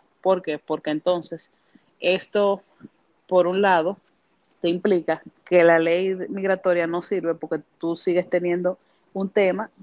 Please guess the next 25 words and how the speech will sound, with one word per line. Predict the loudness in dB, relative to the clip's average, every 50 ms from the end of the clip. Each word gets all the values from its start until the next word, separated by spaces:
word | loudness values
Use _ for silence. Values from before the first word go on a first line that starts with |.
| -2
con | 2 2 2 2
personas | 2 0 -2 0 0 2 2 2 2 2 0 0
irre-, | 0 0 0 -2 -2 -2
e | -2 0
ingresando | 2 2 2 2 2 0 0 2 2 2 2 0 0 -2 -4 _
o | -2 -2 0
quedándose | 2 2 2 4 4 2 2 0 0 -2 -2 -2
de | -2 -2
manera | -2 -2 -2 -2 0 0 0
irregular | 2 2 0 0 0 0 0 0 0
en | -2 -4 -4 -6
el | -8
país | -6 -4 -4 -4 -4 -6 -10 -12 -18 _ _ _ _ _ _ _
y | -6 -4
que | -2 -2 -2
tú | -2 -2 -2 0
cada | 0 2 4 4 4 2
cinco | 0 -2 -4 -4 -2 0 2 2
o | 2
diez | 2 0 -2 -2 -2
años | -2 0 0 0 -2 -4 -6 _ _ _ _ _ _ _
tengas | -2 0 2 2 2
que | 0 -2
estarlo | 0 2 2 2 4 2
regularizando, | 2 0 0 0 0 0 0 -2 -2 -4 -4 -4 -4 -2 -4 -6 -8